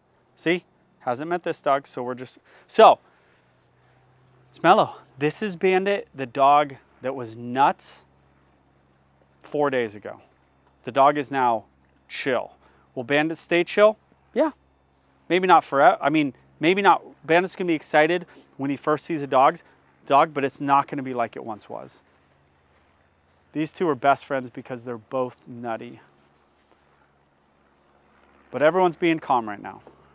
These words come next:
okay? So we don't have the fireworks that you guys like. That's all right. But you get to see the progress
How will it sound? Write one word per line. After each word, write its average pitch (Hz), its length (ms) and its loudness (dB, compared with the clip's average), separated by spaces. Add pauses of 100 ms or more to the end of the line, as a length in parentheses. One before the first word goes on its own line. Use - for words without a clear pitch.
(380)
okay? 139 280 -4 (1800)
So 135 200 -4
we 139 80 0
don't 208 160 8
have 262 160 8
the 214 80 -10
fireworks 196 640 6
that 170 80 -14
you 165 100 -10
guys 165 260 0
like. 131 380 0 (460)
That's 127 180 -4
all 147 100 0
right. 110 300 -4 (1500)
But 180 300 4
you 151 100 -8
get 156 180 -6
to 170 80 -20
see 170 160 -10
the 135 100 -8
progress 147 720 -2